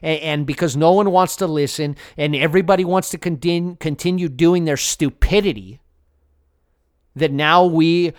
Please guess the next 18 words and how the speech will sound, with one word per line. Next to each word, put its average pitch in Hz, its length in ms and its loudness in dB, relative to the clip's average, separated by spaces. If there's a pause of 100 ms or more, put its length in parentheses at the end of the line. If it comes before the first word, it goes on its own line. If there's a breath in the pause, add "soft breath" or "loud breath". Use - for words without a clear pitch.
(160 soft breath)
are 156 120 4
living 160 460 4
in 147 100 -2
a 139 100 0
world 165 440 4
that's 151 220 -2
a 135 40 0
mess. 139 380 -2
It's 170 140 -4
just - 180 -4
like 190 220 0
the 175 80 -8
United 151 360 -2
States 147 300 -6
of 139 100 -4
America. 160 460 -4
I 113 40 -6
mean, 120 180 -8